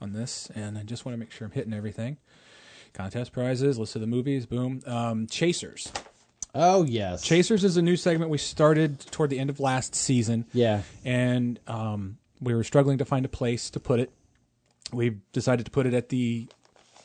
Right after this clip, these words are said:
Speaker 1: like, what, sort of the end?
Speaker 2: I think what we've decided is rather than dropping into tangent, because we're not a hundred percent sure if tangents will be every week.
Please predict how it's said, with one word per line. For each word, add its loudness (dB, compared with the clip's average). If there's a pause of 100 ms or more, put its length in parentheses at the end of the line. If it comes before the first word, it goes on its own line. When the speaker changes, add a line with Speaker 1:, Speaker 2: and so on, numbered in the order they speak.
(200)
Speaker 1:
like, -8
what, -4
sort 0
of 0
the -6
end? -2
Speaker 2:
I 4
think 4
what 6
we've 10
decided 4
is 0
rather 0
than 0
dropping 0
into 2
tangent, -2
because -2
we're 0
not 0
a 4
hundred 0
percent -4
sure 0
if -8
tangents -6
will -4
be -2
every -2
week. -4